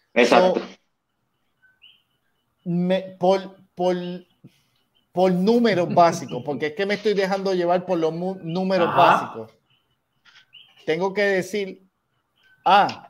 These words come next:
Speaker 2: y me estoy dejando también llevar por la ventaja que va a tener Dallas de no tener la presión de jugar en su casa, sino que van a jugar en la calle.
Speaker 1: En la calle.
Speaker 2: Voy a decir que Dallas gana en un juego que puede ser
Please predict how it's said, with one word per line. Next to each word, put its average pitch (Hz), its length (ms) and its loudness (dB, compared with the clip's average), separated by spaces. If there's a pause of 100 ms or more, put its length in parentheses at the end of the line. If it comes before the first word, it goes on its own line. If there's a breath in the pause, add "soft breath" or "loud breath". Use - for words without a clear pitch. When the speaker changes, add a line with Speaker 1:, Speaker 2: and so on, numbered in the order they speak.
(140)
Speaker 2:
y 160 120 -2
me 160 100 -4
estoy 156 180 -6
dejando 185 280 -2
también 185 300 -2
llevar 190 300 2
por 175 120 0 (240)
la 143 280 -4
ventaja 147 500 -4
que 185 80 -4
va 175 120 0
a 170 60 -6
tener 175 300 -6
Dallas 180 320 2
de 151 140 -4
no 151 100 -6
tener 180 260 -8
la 180 160 0
presión 170 520 -6
de 185 80 0
jugar 143 280 -4
en 170 120 -10
su - 180 -18
casa, 131 380 -4
sino 127 260 -14
que 131 80 -12
van 127 180 -6
a 139 60 -12
jugar 156 240 -4
en 165 120 -4
la 147 140 -2
calle. 143 380 -2 (640)
Speaker 1:
En 117 120 6
la 113 140 8
calle. 101 220 6
Speaker 2:
Voy 160 240 6
a 185 120 10
decir 196 560 2
que 160 200 -6
Dallas 156 580 -2
gana 156 400 -2 (1300)
en 135 320 -8
un 147 200 -10
juego 175 460 0
que 143 220 -4
puede 147 400 -4
ser 160 760 -8